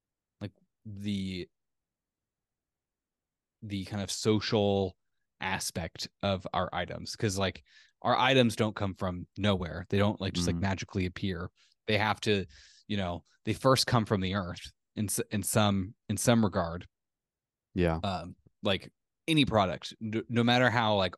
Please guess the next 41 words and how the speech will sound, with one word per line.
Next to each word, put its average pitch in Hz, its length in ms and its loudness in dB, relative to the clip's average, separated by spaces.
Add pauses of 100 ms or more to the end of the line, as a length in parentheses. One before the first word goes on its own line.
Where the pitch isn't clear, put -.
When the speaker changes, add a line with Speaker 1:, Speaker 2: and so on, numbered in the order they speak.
Speaker 1:
artificial 107 640 2
it 90 80 -2
is, 87 340 -6 (340)
has, 110 400 0 (580)
has 104 240 2
come 123 240 4
from 98 160 2
the 90 140 -2
earth. 90 400 -6 (440)
Um, 92 380 -4 (760)
and, 95 420 -2 (1300)
and 123 160 4
so 120 140 6
then, 110 320 4 (400)
so - 200 -4
then 110 240 0
when 101 180 0
we, 95 320 -2 (180)
we 104 80 -4
think 214 240 2
about 101 280 4
that, 95 320 -2
like, 101 240 -6
then 107 140 2
they 104 120 4
have 101 260 0
to 101 80 -6
be 92 280 -2
then 92 320 -4
processed 107 760 -2
into 113 240 0
an 113 60 4
item 113 360 2
and 95 120 -4
then 90 120 -8
sold 95 420 -2
into 110 240 0
an 117 80 4
item. 113 360 4
And, 92 140 -4
like, 92 240 -10